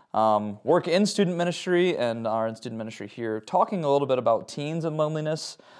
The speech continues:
um, maybe a little bit about how parents can help their teens in loneliness, and,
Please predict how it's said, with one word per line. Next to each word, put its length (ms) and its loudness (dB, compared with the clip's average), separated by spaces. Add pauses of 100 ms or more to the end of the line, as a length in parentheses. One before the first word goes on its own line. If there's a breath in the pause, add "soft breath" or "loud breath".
(240 loud breath)
um, 240 2
maybe 160 -2
a 60 4
little 160 4
bit 80 0
about 200 -2
how 100 -10
parents 440 -6
can 140 -10
help 280 -4
their 120 -4
teens 500 -10
in 240 -8
loneliness, 500 -6
and, 140 -8